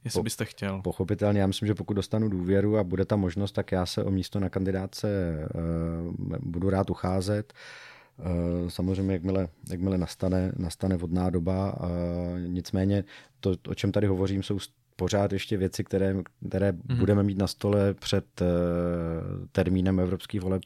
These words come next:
Speaker 2: příští rok v červnu a následně to, jak říkáte, bude záležet, eh, na tom, jak bude, jak bude nas-, nastavena kandidátka a případně samozřejmě také, jak, jaký bude výsledek těch voleb.
Speaker 1: A, mm, co nám vlastně můžete prozradit o tom,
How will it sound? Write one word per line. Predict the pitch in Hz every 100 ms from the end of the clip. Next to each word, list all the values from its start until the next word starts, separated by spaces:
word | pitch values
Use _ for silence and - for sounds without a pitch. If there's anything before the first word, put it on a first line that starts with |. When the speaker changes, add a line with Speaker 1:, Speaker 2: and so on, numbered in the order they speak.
| -
Speaker 2:
příští | - 90 -
rok | 95 98
v |
červnu | - 98 98 101 107 - - - - -
a | 90 87 87 87
následně | 85 82 80 98 85 90 90 87 - - - -
to, | 82 82
jak | 85
říkáte, | 80 82 87 85
bude | 80 82
záležet, | 82 82 85 92 - 87
eh, | 82 82 80 82
na | 80 82
tom, | 87 85
jak | 80
bude, | 82 85 - _ - -
jak | 82
bude | 87 90
nas-, | 87 76 87
nastavena | - 90 87
kandidátka | 85 78 85 87 - - - - -
a | -
případně | - 78 85 82
samozřejmě | 85 80 82
také, | 82 - 82
jak, | 78
jaký | 82 - 78
bude | 85
výsledek | 78 - 82
těch | -
voleb. | 85 85 - _ _ _ - - - -
Speaker 1:
A, | 113 110 113
mm, | 117 120 120 117 -
co | 147
nám | 160
vlastně | 131 127
můžete | 120 117
prozradit | 117 120 117 113 117 -
o |
tom, | 117 117 113 110 110